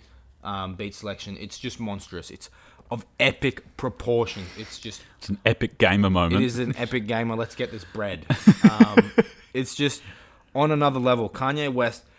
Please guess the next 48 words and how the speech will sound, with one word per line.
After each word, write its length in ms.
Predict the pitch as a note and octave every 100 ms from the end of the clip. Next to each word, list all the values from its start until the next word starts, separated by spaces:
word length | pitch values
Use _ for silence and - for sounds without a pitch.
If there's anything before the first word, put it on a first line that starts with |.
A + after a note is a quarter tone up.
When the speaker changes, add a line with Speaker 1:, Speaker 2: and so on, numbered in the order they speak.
| _ -
Speaker 1:
if 140 | C3
you 80 | D#3
look 160 | G3+
at 100 | A#3
Kanye 260 | A3+ E3+ E3+
West's, 440 | E3 D3+ C#3+ A#2+ C3
like, 200 | G#2+ - _
sound 580 | - - C#3 B2 B2+ A#2+
range 640 | G2+ G#2 G#2+ F#2 D#2+ - -
throughout 260 | A#2+ A2
his 140 | G#2+ -
whole 220 | A2 A2
career, 400 | G2 - G2 G2+ -
it's 160 | G2+
just 220 | - D#3+ -
insane. 560 | A#2 A2 - G#2+ G2+
Like, 160 | F#2 E2+ _ _ _ -
he 60 | G#2+
Speaker 2:
Yeah, 180 | G#2
Speaker 1:
samples, 460 | G2 B2 B2+ C#3 B2+ A2
Speaker 2:
actually. 20 |
Speaker 1:
he 20 | A#2+
does, 200 | B2+ A2+
like, 140 | A2
a 60 | A#2
lot 100 | G#2
of 80 | G2+
soul 260 | B2+ A#2
sampling, 560 | A2+ A2+ G#2+ A2 G#2+ G#2 - - _ -
but 100 | A2+
then 160 | B2+
he 80 | B2
can 100 | A2+
go, 180 | A2+ A2+
like, 320 | G#2+ G2+ - - -
on 180 | A2+ G#2
Yeezus 560 | G2 A2+ A#2+ G2 F#2+ -
and, 140 | G2
like, 160 | F2+ - -
Speaker 2:
Yeah. 240 | F#2+ E2+
Speaker 1:
just 200 | E2 A#2+ -
industrial, 920 | C3+ A2 B2 A#2 - - A2+ A2 G#2+
just 220 | A2 -
nothing, 500 | A2 A2 A2 G#2 E2+
like, 200 | F#2 E2+ -
very 380 | G#2 B2 A#2+
bare 260 | G#2+ A2+ G#2+
bones. 440 | G2+ G2+ G2 G2